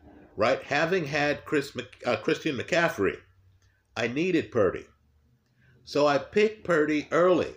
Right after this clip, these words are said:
I don't care who's snickering in the draft. I'm betting my money. If I win the draft, I'm gonna spend the money I win, right?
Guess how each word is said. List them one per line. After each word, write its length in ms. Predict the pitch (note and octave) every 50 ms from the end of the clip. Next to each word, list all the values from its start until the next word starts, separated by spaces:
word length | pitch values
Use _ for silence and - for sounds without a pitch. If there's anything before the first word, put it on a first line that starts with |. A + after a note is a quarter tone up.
| - _ _
I 140 | - C3+ F3+
don't 200 | G3+ F#3 D3+ -
care 200 | - C#3+ A#2+ A2+
who's 240 | G#2 G#2+ F#2+ - -
snickering 460 | - G#2 G2 F#2+ - G2 F#2 F2+ F2
in 100 | E2+ E2
the 60 | D#2+
draft. 440 | D2 D#2+ E2+ F2+ F#2 G#2 D3 E3 - - _ _ _ _ _ _
I'm 200 | B2+ C#3 F#3+ F#3+
betting 320 | D#3 D#3 D#3 D3+ D#3+ D#3 C#3+
my 220 | C#3+ D3+ E3 E3+
money. 360 | F3 F3 E3 B2+ G2 D#2 - - _ _ _ _ _ _ _ _ _ _ _ _
If 160 | - C3 - D3+
I 160 | D3 D3+ D3
win 260 | C3 D3 F3+ A3 A3+
the 80 | F#3+ C#3+
draft, 520 | A#2 B2+ B2 B2 B2+ B2+ B2+ B2+ - - - _ _ _ _ _ _ _ _ _ _ _
I'm 180 | - D3+ G#3 G3
gonna 220 | F3+ F3 E3 D3+
spend 440 | - - - - F3 G3 G3 F3 - - - _ - _ _ _ _ _ _ _ _ _ _ - - -
the 100 | C#3 D3
money 300 | D3+ C#3+ D3+ D#3+ D#3+ D#3+
I 140 | D#3+ D#3+ E3
win, 380 | D#3+ E3+ G3+ G#3 G3+ D#3+ - - - - _ _ - - - - - _ _ _ _ _ _ _ _
right? 280 | - F#2+ A#2+ E3 F3+